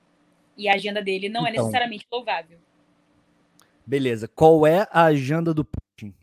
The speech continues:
Speaker 2: Mari? Fala pra gente,
Speaker 1: Isso,
Speaker 2: pelo
Speaker 1: se eu
Speaker 2: amor de Deus,
Speaker 1: soubesse, eu
Speaker 2: a gente
Speaker 1: estaria
Speaker 2: precisa saber.
Speaker 1: milionária.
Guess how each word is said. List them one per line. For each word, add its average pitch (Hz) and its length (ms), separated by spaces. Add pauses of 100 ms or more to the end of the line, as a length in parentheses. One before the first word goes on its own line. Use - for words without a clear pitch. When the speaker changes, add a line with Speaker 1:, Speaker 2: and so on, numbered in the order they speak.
(140)
Speaker 2:
Mari? 117 300
Fala 147 240
pra 123 140
gente, 110 160
Speaker 1:
Isso, - 140
Speaker 2:
pelo 139 120
Speaker 1:
se 147 60
eu - 20
Speaker 2:
amor 147 120
de 127 80
Deus, 110 180
Speaker 1:
soubesse, 123 240
eu 359 120
Speaker 2:
a 330 120
gente 285 120
Speaker 1:
estaria 359 120
Speaker 2:
precisa 320 300
saber. - 260
Speaker 1:
milionária. 214 260